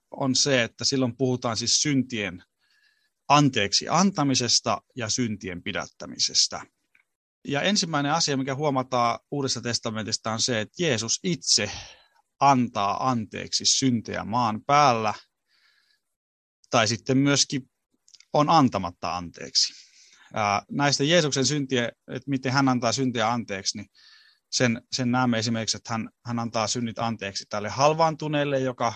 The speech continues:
katon kautta lasketaan paareilla hänen luokseen. Hän antaa synnit anteeksi, ää, syntiselle naiselle, ää, fariseus Simonin huoneessa, johon me synnintunnustusrukouksessakin viittaamme.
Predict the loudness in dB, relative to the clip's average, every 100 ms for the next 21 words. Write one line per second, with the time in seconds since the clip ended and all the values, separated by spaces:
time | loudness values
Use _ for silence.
0 | -4 -4 -2 -2 0 0 0 -2 -4 -6
1 | _ _ _ _ _ _ _ -2 2 2
2 | 0 -2 -2 0 2 2 2 -2 -4 -6
3 | -8 -4 -2 2 2 2 0 _ _ _
4 | _ _ _ _ _ _ _ _ _ -20
5 | -4 0 2 2 0 0 2 0 0 -2
6 | -4 -2 -4 0 -2 -2 -12 _ _ _
7 | -10 -4 2 4 4 2 0 -2 2 4
8 | 4 2 2 0 -4 _ -16 -16 -16 -8
9 | -6 -4 -4 -4 -2 2 2 0 0 2
10 | 4 2 0 -2 -4 -6 -8 -8 -6 -4
11 | -2 -4 -6 -6 -8 -10 -14 -8 -6 -4
12 | -6 -8 -8 -8 -8 -10 -8 -8 -6 -12